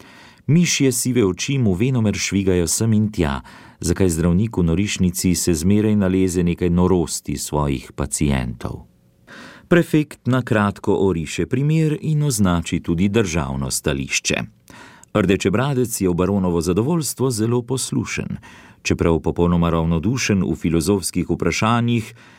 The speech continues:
ga zagreni vse, kar v strnjeni svetovni jasnini povzroča nadčutno razpoko. Zanje pri Bernardki Subiru samo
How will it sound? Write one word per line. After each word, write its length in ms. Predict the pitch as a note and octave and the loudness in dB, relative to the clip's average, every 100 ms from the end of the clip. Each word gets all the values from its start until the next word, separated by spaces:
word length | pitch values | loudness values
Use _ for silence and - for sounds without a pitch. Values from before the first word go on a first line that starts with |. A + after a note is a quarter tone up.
| - | -10
ga 220 | A#2+ C#3 | -2 0
zagreni 540 | A#2+ A#2+ A#2 A#2 C3 - | 2 2 2 2 0 0
vse, 440 | A2+ G2+ - E3 D#3 | 0 0 0 0 0
kar 160 | B2+ A2 | -2 -2
v 160 | - | -2
strnjeni 640 | F2 - D3+ B2 G#2 F#2+ E2+ | -4 0 0 2 4 4 2
svetovni 560 | - D#2+ G2 F2+ E2 | 0 0 2 2 0
jasnini 480 | D2 - E3 D3+ A#2+ | 0 2 2 2 2
povzroča 600 | G#2 F2 E2+ E2+ - E2+ | 0 0 0 0 0 0
nadčutno 880 | D#2 E2 D#2 - - D#2+ - D#2 C#2+ | 0 0 -2 -8 -6 -6 -2 0 0
razpoko. 680 | D2 - - C#2 - - - _ _ - - - - | -2 -4 -6 -8 -4 -6 -6 _ _ -20 -20 -20 -4
Zanje 560 | G2+ G2 D3 C3+ A2 F#2 | 0 2 2 2 2 0
pri 260 | G2 F2+ | 0 0
Bernardki 580 | D#2+ E2 E2 E2+ - E2+ | 0 0 0 -2 -4 -6
Subiru 540 | - C#3 G3 G#3 G3 | -2 0 2 2 0
samo 380 | D#3+ D3+ D3+ D#3 | -2 -2 0 -2